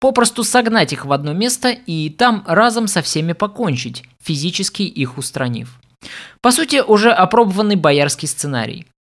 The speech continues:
Знаменитая легенда рассказывает нам о том, что князь приказал созвать всех бродяг, нищих и просто подозрительных людей на пир в большой деревянный терем.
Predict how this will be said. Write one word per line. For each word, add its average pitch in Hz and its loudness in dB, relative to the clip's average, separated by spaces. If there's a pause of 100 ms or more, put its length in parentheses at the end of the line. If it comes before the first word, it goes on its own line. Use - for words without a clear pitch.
(140)
Знаменитая 214 4
легенда 190 0 (160)
рассказывает 220 2
нам 208 4
о 170 4
том, 254 0
что - -2
князь 226 0
приказал 185 2
созвать 180 2
всех 131 -2
бродяг, 151 2
нищих 185 -2
и 160 -4
просто 196 0
подозрительных 147 0
людей 180 0
на 233 2
пир 196 0 (180)
в 143 -8
большой 165 2
деревянный 165 -2
терем. 120 -6